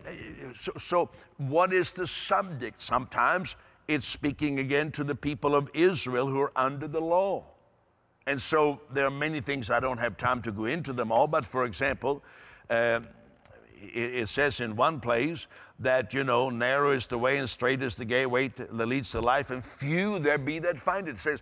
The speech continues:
it says both in Matthew and in Luke that there's gonna be few who find the way of salvation. Few. Is that what we should be telling people? There's only a few who are gonna be saved? Because then it says in,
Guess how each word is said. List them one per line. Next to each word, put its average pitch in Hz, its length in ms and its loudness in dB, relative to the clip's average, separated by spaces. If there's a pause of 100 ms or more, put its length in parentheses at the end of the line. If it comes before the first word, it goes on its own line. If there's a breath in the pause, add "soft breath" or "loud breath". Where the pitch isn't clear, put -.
(140 loud breath)
it 123 140 -4
says 151 220 0
both 160 340 4 (300 loud breath)
in 131 180 2
Matthew 156 400 0
and 139 100 -2
in 135 100 -4
Luke 180 320 4 (180 loud breath)
that 147 160 -2
there's 143 100 -4
gonna 160 220 -4
be 151 120 -2
few 156 800 -8
who 123 140 -8
find 139 300 0
the 127 80 -4
way 120 180 -2
of 104 140 -6
salvation. 95 520 -10 (1120)
Few. 165 420 -6 (640)
Is 107 100 -10
that 113 160 2
what 117 140 -4
we 123 100 -4
should 117 260 -6 (440)
be 107 80 -10
telling 127 280 -4
people? 131 280 -6
There's 113 160 -4
only 123 220 -6
a 107 40 -4
few 120 440 -6
who 135 80 -2
are 139 40 -2
gonna 139 220 -4
be 143 120 -8
saved? 135 360 -8 (480)
Because 143 260 4
then 151 220 2
it 190 80 -2
says 139 280 4
in, 131 140 0